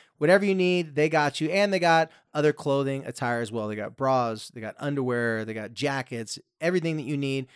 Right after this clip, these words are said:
go to stance dot com or Fashion Place Mall to the Stance store. And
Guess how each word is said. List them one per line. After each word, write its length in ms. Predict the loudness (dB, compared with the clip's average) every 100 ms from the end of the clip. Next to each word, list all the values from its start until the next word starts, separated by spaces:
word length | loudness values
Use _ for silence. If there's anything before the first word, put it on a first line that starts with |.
| _
go 100 | -8
to 60 | -6
stance 420 | -4 -4 -4 -6
dot 340 | -2 0 0 -4
com 420 | -6 -4 -6 -8
or 420 | -6 0 2 0 -4 _ -6
Fashion 340 | -4 -4 -6
Place 260 | -6 -6 -4
Mall 160 | -6 -6
to 120 | -8
the 40 |
Stance 340 | -10 -10 -10 -10
store. 380 | -6 -4 -4 -8 _ _ _
And 380 | 2 4 4 0